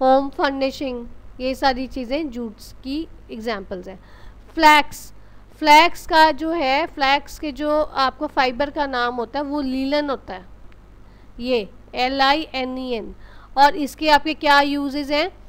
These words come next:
बेडशीट्स हैं, लीलन क्लॉथ जो बनता है, ये सारे इसके एग्जांपल्स हैं।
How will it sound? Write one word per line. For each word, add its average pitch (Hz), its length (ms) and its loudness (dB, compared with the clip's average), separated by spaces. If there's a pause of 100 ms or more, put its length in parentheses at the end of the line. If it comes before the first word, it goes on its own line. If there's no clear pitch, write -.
(320)
बेडशीट्स 254 600 -2
हैं, 247 420 -4
लीलन 262 340 -4
क्लॉथ 240 240 -4
जो 240 200 -2
बनता 233 320 -6
है, 262 120 -4
ये 240 200 -4
सारे 208 340 -4
इसके 202 240 -12
एग्जांपल्स 202 600 -14
हैं। - 120 -20